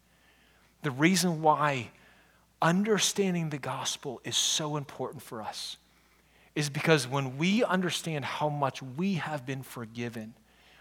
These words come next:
when we understand the greatness of our sin that Jesus bled and died for, we cannot help but love him greatly.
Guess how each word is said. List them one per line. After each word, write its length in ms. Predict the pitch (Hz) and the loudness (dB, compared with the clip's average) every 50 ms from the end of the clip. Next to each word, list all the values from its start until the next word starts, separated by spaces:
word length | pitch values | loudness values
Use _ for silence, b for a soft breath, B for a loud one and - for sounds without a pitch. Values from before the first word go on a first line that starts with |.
| b b | b b
when 200 | - 151 160 170 | 0 2 4 6
we 140 | 202 226 233 | 6 6 6
understand 400 | 208 175 - - 208 190 180 165 | 6 4 2 4 4 4 6 4
the 60 | 151 | 2
greatness 760 | 127 - 143 127 123 131 147 156 175 160 170 139 113 - - | 0 -2 -4 -2 4 6 6 6 6 4 0 -2 0 0 0
of 220 | - 135 117 123 - | 0 0 -2 0 0
our 200 | 135 135 139 139 | 4 4 4 4
sin 500 | - - - - 165 147 127 113 107 107 B B B B B B B | 4 2 0 0 0 0 0 -2 -2 -4 B B B B B B B
that 260 | B 143 143 139 135 120 | B 0 0 0 -2 -2
Jesus 580 | 113 117 135 180 190 190 190 147 156 131 107 | 0 2 4 6 6 8 8 6 6 4 0
bled 480 | 117 123 131 143 143 151 151 151 151 147 | -6 -6 -4 2 6 6 8 6 6 4
and 280 | 143 139 123 123 117 | 0 -4 -4 -4 0
died 320 | 127 127 120 123 127 127 - | 2 2 4 4 2 0 -4
for, 400 | - - 117 107 98 95 87 B B B B B B B B B | -6 -8 -6 -4 -4 -4 -6 B B B B B B B B B
we 420 | 127 131 135 143 170 190 208 208 | -10 -6 -4 2 4 6 6 6
cannot 480 | 196 - - - 156 151 139 131 110 101 | 4 2 -2 -2 -2 0 2 2 0 2
help 580 | - - - - - - 156 131 117 - - - - _ b b b b b b b b b b b b - | 0 -2 0 0 0 0 -2 -4 -6 -10 -16 -20 -20 _ b b b b b b b b b b b b -6
but 140 | 151 135 | -6 -4
love 340 | 139 131 135 131 123 120 - | -2 2 4 4 4 4 2
him 180 | - 110 110 104 | -2 -6 -6 -6
greatly. 540 | 101 110 101 101 95 98 98 98 - - | -6 -8 -10 -10 -12 -14 -18 -18 -20 -20